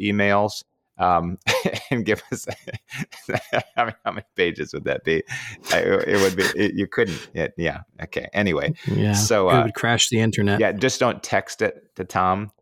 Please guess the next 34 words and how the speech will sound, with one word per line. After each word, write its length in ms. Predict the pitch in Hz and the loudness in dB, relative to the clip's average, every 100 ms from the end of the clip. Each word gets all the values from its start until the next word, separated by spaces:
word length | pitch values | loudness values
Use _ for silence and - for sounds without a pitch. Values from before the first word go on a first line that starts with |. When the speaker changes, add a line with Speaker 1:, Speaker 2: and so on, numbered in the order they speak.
| _ - | _ -6
Speaker 1:
<laughs> 220 | - - | -6 -2
the 240 | 127 104 | 0 2
answer, 460 | 95 98 104 107 107 107 | 4 2 2 2 2 0
Speaker 2:
Yeah, 160 | 104 - | 0 -2
Speaker 1:
<laughs> 120 | - | -4
or, 200 | 95 92 | 0 0
or 180 | - 95 | 2 2
to 40 | 120 | 2
Speaker 2:
please 100 | 95 | 2
Speaker 1:
me. 40 | |
Speaker 2:
don't. 260 | 104 104 - _ - - _ | 2 2 0 _ -20 -20 _
Speaker 1:
Like, 200 | - 87 - | -10 -10 -4
"Bling, 580 | 160 151 147 147 143 139 | -2 0 -2 -2 -4 -2
bling, 720 | 147 143 139 143 143 143 - | 0 0 -2 -2 -4 -6 -2
Speaker 2:
And 140 | 117 | 2
I'll, 60 | 127 | 2
Speaker 1:
bling, 160 | 143 143 | 2 2
Speaker 2:
I'll 60 | |
Speaker 1:
bling, 300 | 135 135 131 | 2 2 2
Speaker 2:
curmudgeon 380 | 139 131 123 127 | 2 2 4 4
Speaker 1:
bling, 220 | 135 127 | 4 4
Speaker 2:
anyway. 300 | 120 113 117 - | 2 2 0 -2
Speaker 1:
bling." 260 | 127 127 123 | 2 2 2
Speaker 2:
Don't, 100 | - | 2
don't 160 | 123 | 2
text 320 | 123 113 - | 2 0 0
me. 100 | 117 120 - - | 2 0 -2 -4
Speaker 1:
<laughs> 100 | 135 - 123 - - - - - - - - | -4 -4 -10 -8 -10 -10 -18 -16 -16 -16 -6
So 280 | - 127 90 | 2 2 2
if 160 | 147 | 2
you 60 | 131 | 4
have 100 | 117 | 4
a, 180 | 104 - | 4 2
a 20 | 104 | 2